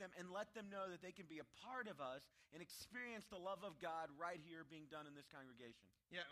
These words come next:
Speaker 2: the reality is, anytime a group of people gets together, the longer they are together, the more homogenous they get.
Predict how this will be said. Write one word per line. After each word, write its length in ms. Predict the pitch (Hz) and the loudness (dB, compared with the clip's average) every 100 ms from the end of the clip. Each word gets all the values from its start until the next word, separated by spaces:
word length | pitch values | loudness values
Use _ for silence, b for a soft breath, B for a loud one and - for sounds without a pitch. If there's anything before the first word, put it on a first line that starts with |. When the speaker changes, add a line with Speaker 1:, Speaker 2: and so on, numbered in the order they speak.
| 147 165 | -6 -12
Speaker 2:
the 100 | 151 | -2
reality 540 | 170 196 196 156 147 | 4 6 4 2 0
is, 240 | 143 127 117 - | 2 0 -2 -4
anytime 400 | 170 233 226 185 | -2 -2 2 2
a 80 | 160 | 2
group 240 | 139 160 | -2 -8
of 80 | 127 - | -8 -10
people 240 | 147 135 113 | -8 -8 -6
gets 160 | 127 - | -6 -6
together, 480 | 127 113 110 101 95 _ _ _ _ - | -6 -4 -4 -6 -12 _ _ _ _ -6
the 80 | 143 143 147 | -6 -4 -2
longer 400 | 165 208 202 190 | 0 0 -2 -2
they 160 | 170 175 | 0 2
are 240 | 160 156 151 | 4 2 0
together, 320 | 139 143 143 127 | 0 4 4 2
the 80 | 127 | -6
more 260 | 127 131 127 | -8 -6 -6
homogenous 640 | 135 120 117 117 117 110 - | -6 -4 -2 -2 -6 -10 -10
they 80 | 110 101 | -12 -10
get. 240 | 104 92 | -12 -12